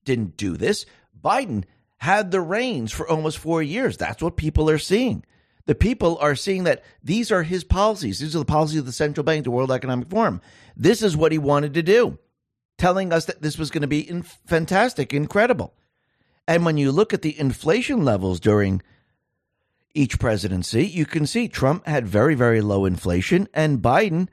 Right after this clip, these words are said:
he had very high inflation. And once again, people could see the difference. Now, remember, inflation is cumulative. So the period that ti-, the, the period time that Trump was in office, he kept it very, very low.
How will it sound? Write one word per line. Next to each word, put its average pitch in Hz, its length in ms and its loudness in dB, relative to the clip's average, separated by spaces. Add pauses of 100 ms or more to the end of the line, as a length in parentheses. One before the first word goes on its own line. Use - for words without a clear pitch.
(180)
he 180 160 -4
had 175 160 0
very 123 320 4
high 220 360 2
inflation. 113 840 -2 (640)
And 143 280 -2
once 135 360 -2
again, 196 380 0
people 156 400 -2
could 151 180 -8
see 139 140 -4
the 143 80 -8
difference. 190 280 0
Now, 113 160 2
remember, 185 440 -2 (360)
inflation 180 600 -2
is 139 180 -8
cumulative. 220 640 -2
So 135 240 2 (300)
the 127 140 -2
period 226 520 0
that 117 200 -2
ti-, 113 380 2 (120)
the, 113 180 -2
the 107 80 -6
period 196 380 2
time 113 340 4 (220)
that 120 180 0
Trump 139 400 0
was 101 140 0
in 107 100 4
office, 123 460 2 (260)
he 214 220 -2
kept 156 340 -2
it - 160 -8
very, 113 300 2
very 127 280 2
low. 180 380 0